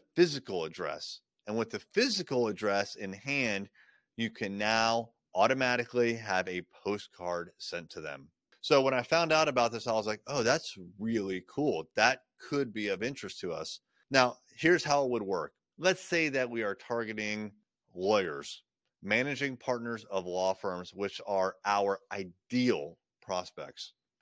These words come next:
And one of them happens to go to one of our websites, let's say array law dot com. Well, with Modern Postcard's code on the website, we could find out the address of that person. And by the way, it's not a hundred percent match.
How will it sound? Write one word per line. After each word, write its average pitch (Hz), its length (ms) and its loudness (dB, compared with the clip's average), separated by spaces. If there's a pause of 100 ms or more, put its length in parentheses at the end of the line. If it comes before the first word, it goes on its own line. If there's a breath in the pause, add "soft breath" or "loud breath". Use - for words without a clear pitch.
And 123 160 4
one 170 160 6
of 208 60 2
them 170 120 4
happens 131 420 0
to 117 80 -6
go 107 200 4
to 107 180 -6
one 104 140 -2
of 104 100 -2
our 113 140 4
websites, 131 580 -2
let's 90 220 -4
say 87 340 -2 (140)
array 104 520 2
law 101 360 2
dot 90 340 -2
com. 78 400 -6 (280)
Well, 113 420 4
with 110 200 -2
Modern 110 360 2
Postcard's 131 640 0
code 156 440 -2
on 139 120 -4
the 139 60 -6
website, 98 560 -4 (400)
we 117 100 -2
could 127 140 -4
find 127 280 0
out 120 220 0
the 110 180 -6
address 117 800 0 (140)
of 104 240 2
that 104 240 2
person. 123 560 -2
And 113 100 -2
by 117 160 4
the 120 80 2
way, 110 200 2
it's - 140 -6
not 117 140 0
a 113 60 -4
hundred 117 220 -6
percent 104 320 -4
match. 80 440 -6